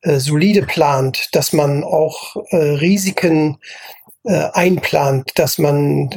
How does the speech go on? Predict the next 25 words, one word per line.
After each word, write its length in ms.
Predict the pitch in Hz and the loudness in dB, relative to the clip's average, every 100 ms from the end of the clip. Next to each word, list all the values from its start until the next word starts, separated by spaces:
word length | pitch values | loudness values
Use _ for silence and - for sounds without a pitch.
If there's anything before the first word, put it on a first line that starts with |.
| 208 | -4
Risk-Management-Aktionen 2500 | 180 180 - - 160 170 - 160 151 147 - - - _ _ - - - - 196 190 185 165 156 151 156 151 | -2 -2 0 0 2 0 0 0 2 -2 -6 -10 -14 _ _ -6 -4 -6 -2 2 2 2 2 2 2 0 -4
schon 500 | - 175 165 151 147 - | -2 2 2 2 -2 -2
mitdenkt, 920 | 175 214 - - 165 143 135 - - | 2 2 0 -2 0 2 0 -4 0
wenn 100 | 160 | 2
man 220 | 160 151 | 2 2
sich 320 | 147 147 - 208 | -2 -4 -6 -2
in 180 | 170 | 0
ein 200 | 151 143 | 0 0
bestimmtes 580 | 143 - 165 156 143 - | -2 -2 -2 -2 -6 -4
neues 300 | 156 147 - | -2 -2 -2
Geschäft 340 | - - 143 - | -4 -4 -4 -4
hinein 420 | 147 143 139 143 - - - - _ - | -2 0 -2 -6 -16 -20 -20 -20 _ -2
begibt, 720 | 147 - 185 220 - - - | -2 2 0 0 -4 -8 -6
ähm, 440 | 233 170 160 160 143 | 0 2 2 0 0
bis 160 | 208 - | -2 0
hin 160 | 233 | -2
eben 240 | 220 196 185 | 0 0 0
auch 160 | 180 - | -2 -4
zu 160 | - | -2
der 120 | 175 | -2
Frage, 600 | - - 151 165 160 151 - - - - - 240 | 0 0 2 2 0 -2 -6 -18 -20 -20 -8 -2
äh, 240 | 160 139 | 0 2
welche 260 | 156 190 156 | 0 0 0
Art 220 | 156 180 | 0 -2
von 480 | - 156 151 147 | 0 0 2 -2